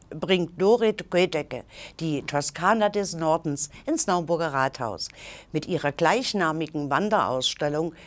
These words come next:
die zuvor in ihrer Heimatstadt Wernigerode zu sehen war,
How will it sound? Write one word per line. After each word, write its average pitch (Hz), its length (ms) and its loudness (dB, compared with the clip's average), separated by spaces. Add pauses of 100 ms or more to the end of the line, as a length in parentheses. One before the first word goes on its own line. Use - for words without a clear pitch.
(180)
die 170 160 -2
zuvor 220 560 2
in 143 300 0
ihrer 117 340 -4
Heimatstadt 160 800 0 (180)
Wernigerode 147 800 2
zu 156 200 0
sehen 147 380 0
war, 180 280 -2